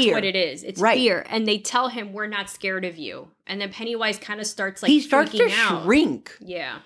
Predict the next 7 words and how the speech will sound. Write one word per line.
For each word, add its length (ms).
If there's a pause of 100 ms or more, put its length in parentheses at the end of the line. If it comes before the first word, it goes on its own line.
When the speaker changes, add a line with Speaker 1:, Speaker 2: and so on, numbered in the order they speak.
(100)
Speaker 1:
Like, 360
his, 580 (120)
his 600
scariness 580
starts 500
to 160
shrink 400